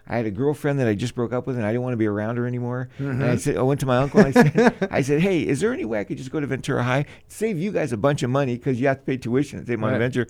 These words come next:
Speaker 1: He said, "Sure." And they were awesome. They became part of the booster club. They were, you know, I, I went out for football. It was just a wonderful experience at Ventura High. I'm really proud to graduate as a Cougar. And, uh,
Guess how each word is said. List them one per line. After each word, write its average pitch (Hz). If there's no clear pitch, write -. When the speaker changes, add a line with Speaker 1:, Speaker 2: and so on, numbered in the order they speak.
Speaker 1:
He 131
said, 123
"Sure." 131
And 123
they 160
were 120
awesome. 113
They 127
became 123
part 127
of 104
the 98
booster 123
club. 127
They 110
were, 104
you 120
know, 107
I, 101
I -
went 131
out 127
for 107
football. 123
It 202
was 175
just 139
a 120
wonderful 131
experience 117
at 80
Ventura 101
High. 104
I'm 101
really 151
proud 113
to 104
graduate 95
as 110
a 104
Cougar. 113
And, 107
uh, 101